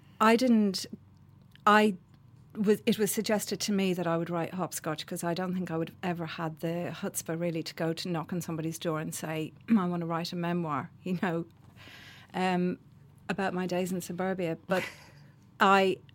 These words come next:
they came to me and I said, "I don't know how to do that. I don't ha-,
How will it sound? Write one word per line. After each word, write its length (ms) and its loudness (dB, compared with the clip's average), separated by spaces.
they 240 6
came 280 0
to 120 -2
me 160 4
and 120 2
I 80 4
said, 200 0
"I 80 4
don't 160 0
know 60 -2
how 140 -2
to 140 -8
do 220 2
that. 180 -2
I 80 -2
don't 200 -2
ha-, 160 -4